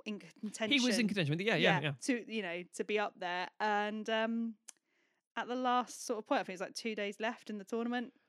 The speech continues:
Speaker 1: Um, was it? I think it was two
Speaker 2: He,
Speaker 1: days
Speaker 2: well, it
Speaker 1: before.
Speaker 2: was very close to the end. He was,
Speaker 1: Yeah.
Speaker 2: he, he was basically taken from that.
Speaker 1: By Ura.
Speaker 2: Yeah.
Speaker 1: Yeah, Ura just, oh,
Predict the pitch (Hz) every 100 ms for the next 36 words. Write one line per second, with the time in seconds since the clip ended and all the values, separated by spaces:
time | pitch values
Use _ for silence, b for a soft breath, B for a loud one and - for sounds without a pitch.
0 | - 180 180 180 190 208 240 277 202 -
1 | 180 170 175 180 156 151 190 190 - 170
2 | 151 147 123 110 143 131 185 190 180 -
3 | 147 147 156 147 156 175 - 135 139 113
4 | _ _ - _ - - 175 - 147 -
5 | - 160 147 135 123 127 120 - - -
6 | _ _ _ _ _ 190 185 185 202 -
7 | 190 180 151 160 127 117 113 113 107 170
8 | 165 180 220 226 208 208 - _ -